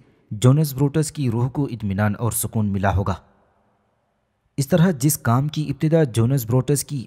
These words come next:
रूह को खुश करने के लिए की गई थी, वो आहिस्ता आहिस्ता एक रस्म और रोमनों की ज़िंदगी का हिस्सा बनती चली गई थी। ग्लैडिएटरशिप इस तरह तरक्की करते करते बहुत आगे बढ़ गई, यहाँ तक कि रोम शहर के अंदर एक बहुत बड़ा स्टेडियम तैयार कर लिया गया,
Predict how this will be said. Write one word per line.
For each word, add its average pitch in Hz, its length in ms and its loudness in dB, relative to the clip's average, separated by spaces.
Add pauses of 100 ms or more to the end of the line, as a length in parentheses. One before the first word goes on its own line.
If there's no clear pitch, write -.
रूह 127 260 -2
को 147 220 -4
खुश 123 260 -4
करने 107 340 0
के 110 140 -2
लिए 101 220 -2
की 110 200 -4
गई 113 200 4
थी, 120 200 -2 (1160)
वो 127 220 4
आहिस्ता 151 480 8
आहिस्ता 170 520 4
एक 156 180 0
रस्म 127 460 2
और 123 220 6
रोमनों 110 360 0
की 117 140 0
ज़िंदगी 101 360 -2
का 107 140 0
हिस्सा 95 300 0
बनती 98 300 -2
चली 101 240 -2
गई 92 140 -2
थी। 87 180 -10 (880)
ग्लैडिएटरशिप 175 840 4 (140)
इस 127 140 -6
तरह 143 240 2
तरक्की 123 400 -2
करते 120 300 -2
करते 123 340 0
बहुत 107 400 -2
आगे 110 220 2
बढ़ 98 180 2
गई, 107 180 0 (840)
यहाँ 135 200 8
तक 175 160 -2
कि 175 140 4
रोम 131 240 2
शहर 151 260 2
के 151 160 0
अंदर 120 300 2
एक 101 280 -4
बहुत 120 300 0
बड़ा 139 200 6
स्टेडियम 110 540 0
तैयार 101 340 2
कर 101 200 0
लिया 101 240 0
गया, 98 240 2